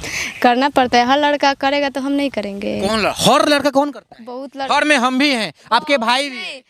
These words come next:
Speaker 1: बहुत लड़का सब है कि लड़के सबको बहुत नीचा दिखा रहा है।
Speaker 2: वो ठीक है, आप बोले कि हर लड़का विरोध करता है, तो हर लड़का में हम भी है, आपका भाई भी है,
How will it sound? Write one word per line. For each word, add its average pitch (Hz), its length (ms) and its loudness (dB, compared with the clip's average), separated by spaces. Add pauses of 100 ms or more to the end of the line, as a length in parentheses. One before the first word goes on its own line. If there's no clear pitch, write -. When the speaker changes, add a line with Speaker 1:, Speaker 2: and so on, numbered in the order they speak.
(120)
Speaker 1:
बहुत 285 420 -8
लड़का 339 300 -2
सब 302 240 -2
है 294 100 -2
कि 294 80 -12
लड़के 277 280 -4
सबको 269 200 -8
बहुत 269 300 -4
नीचा 247 220 -2
दिखा 220 320 0
रहा 214 220 -4
है। 294 160 -14
Speaker 2:
वो 277 80 -14
ठीक - 300 -8
है, 214 60 -6
आप 220 180 0
बोले 254 200 4
कि 220 120 2
हर 185 260 2
लड़का 202 360 -2
विरोध 170 280 -8
करता 139 240 -10
है, 123 80 -8 (200)
तो 202 60 0
हर 226 200 2
लड़का 277 320 0
में 269 100 -2
हम 240 240 -2
भी 277 140 0
है, 262 60 2
आपका 233 240 -2
भाई 196 240 0
भी 196 160 -10
है, 147 80 -10